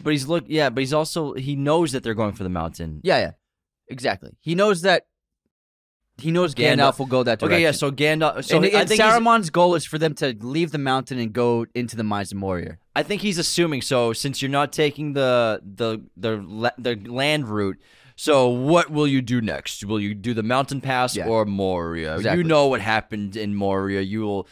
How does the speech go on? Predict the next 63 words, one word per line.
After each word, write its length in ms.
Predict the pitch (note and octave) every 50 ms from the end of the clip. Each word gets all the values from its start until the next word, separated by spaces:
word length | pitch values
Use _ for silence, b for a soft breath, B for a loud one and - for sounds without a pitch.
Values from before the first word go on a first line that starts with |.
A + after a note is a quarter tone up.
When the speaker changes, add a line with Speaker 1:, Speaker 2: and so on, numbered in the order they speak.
| b b b
Speaker 1:
that'll 200 | A2 A2+ A2+ A2
be 120 | G#2+ A2+
like 140 | G#2+ G#2 -
a 60 | G2+
last 340 | G2+ G#2 G2+ G#2 G2 - -
resort. 320 | G#2 G2 F2+ G2+ G2 F#2 -
You, 20 | A2+
you're 40 | A2+
Speaker 2:
Exactly. 400 | A#2+ G#2+ G#2 B2 B2 A2+ F#2 F2+
Speaker 1:
too 140 | D3 C#3+
afraid 560 | B2 - - - A2+ A#2+ B2 B2 B2 B2 A2 -
to 80 | A2+
go 160 | G2 G#2 F#2+
to 40 | F#2
Moria, 460 | F#2 F#2 F2+ F2+ F2 F2 F2+ F2 F2+
so 160 | - - A#2 G#2+
he 140 | A#2 A#2
assumes 400 | A2 - - - C#3 C3 B2 -
he's 100 | A2+ G#2
going 220 | G#2 A2+ G#2+ G#2 G2
to 100 | - G2
the 80 | G2+
mountains. 480 | F#2+ F#2 F2+ F2+ F2 - D#2 D2+ D2+ G2
Speaker 2:
You 100 | A2+ A#2+
knew 220 | A#2+ A#2+ A2+ A2
what 240 | G#2 G#2 G2 E2+ -
they, 380 | - G#2 G2 F#2 F2+ F2+ F2+ E2+
uh, 80 | D#2+ - _ _ G#2+
uncovered, 800 | G#2 G2 F#2+ F#2 - - G#2 F#2+ F2+ E2 F#2 F2+ F2+ F2+ F2 F#2+
the 160 | G#2 G#2 G2
dwarves 600 | F2+ F#2 - A#2+ A#2 A#2 A2+ A2 G2+ F#2+ F#2 F#2+
in 120 | G2+ G2
their 180 | G2 F#2+ F#2 F#2
greed. 560 | F2+ F#2+ G2+ G2+ G2+ G2+ G2 F#2+ F#2 F#2 F2
They 80 | F2 F2+
Speaker 1:
In 60 | F2+
their 80 | F#2+
Speaker 2:
couldn't 160 | A2+ A2+ G#2+ -
stop 220 | E2 D#2+ G#2+ G2+
Speaker 1:
ambition. 200 | F#2+ F2+ - F2+
Speaker 2:
digging. 480 | A2+ G#2+ G#2 F2 G2+ G2+ F#2+ F#2 F2+ F2 G2+
Speaker 1:
Yes, 580 | B2 C3 C3 A#2+ - - - - - - -
yes, 420 | A2+ B2 C3 B2 G2+ - - - -
yes. 380 | A#2+ G#2 F2 - - - -
Speaker 2:
And 140 | B2+ C3 B2
so 180 | - D#3+ D#3 D3+
then 140 | D#3 D#3 D#3+
he's 120 | D3+ -
cast 380 | - - D#3+ D#3 C#3+ C3+ - -
the 140 | C3+ A#2+
spell 640 | G#2+ - - - - F3+ F#3+ F3 C#3 B2+ B2 A2+ G#2+ _ _ _ _ -
all 240 | C3 C#3 C3+ C3 C3
over 160 | C3+ B2+ B2
the 60 | A2+
Misty 260 | A2+ A#2 - - A#2
Mountains 320 | G#2+ A2+ A2+ D2+ G2+ - -
to 120 | - G#2+
cause 400 | - - B2 G#2+ G2+ G2+ G2 -
eruptions, 540 | F#2+ F#2+ A2 A2 - - - - G#2+ F#2+ E2
and 100 | F#2+ G2
then 120 | G2+ G2+
there's 200 | G2+ G2 F#2 F#2
a, 160 | G2+ F#2+ F#2